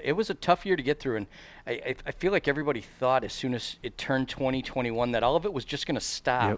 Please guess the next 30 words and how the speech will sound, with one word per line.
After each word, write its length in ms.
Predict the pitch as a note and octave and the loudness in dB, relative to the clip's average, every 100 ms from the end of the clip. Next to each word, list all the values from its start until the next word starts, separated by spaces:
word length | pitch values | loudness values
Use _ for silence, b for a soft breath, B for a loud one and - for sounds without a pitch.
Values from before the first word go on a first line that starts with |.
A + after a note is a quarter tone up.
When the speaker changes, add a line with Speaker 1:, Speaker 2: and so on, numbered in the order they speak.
| - | 0
Speaker 2:
poof, 340 | B2 A#2 - - | 2 2 -2 0
Speaker 1:
Okay, 140 | D#3 | 2
Speaker 2:
be 40 | A2 | 10
Speaker 1:
poof, 20 | |
Speaker 2:
better. 300 | C#3 A2 G#2 F#3 | 10 10 4 0
Speaker 1:
it's 140 | D3 | 6
all 100 | E3+ | 6
done. 240 | F3+ F3+ C3+ | 8 6 4
Speaker 2:
<laughs> 260 | C#3 - - | -8 -6 6
Speaker 1:
Well, 260 | D#3 D3 C#3 | 8 8 4
it's, 180 | D#3 - | 0 0
it's 200 | D#3+ - | -2 0
not. 240 | F#3 C#3+ | 2 2
We 120 | G#2+ B2+ | 0 0
still 220 | - A3+ | 2 4
have 140 | A3+ | 4
some, 300 | - F3 D3 | 4 2 2
we 140 | D3 C#3 | -2 -2
have 160 | E3 | -2
some 160 | - D#3+ | 0 0
working 320 | B2+ A#2+ C3 | 0 0 -2
to 80 | A#2 | -4
get 160 | G#2+ G#2 | -4 -6
through 180 | A2+ | -6
and 120 | A2 G#2 | -6 -6
stuff 260 | - A#2+ | -4 -4
to, 160 | - G#2+ - B B - | -2 -4 -6 B B -2
to 100 | C#3 | 0
get 240 | A#2 - | 0 -4
through. 220 | - A2+ | -10 -14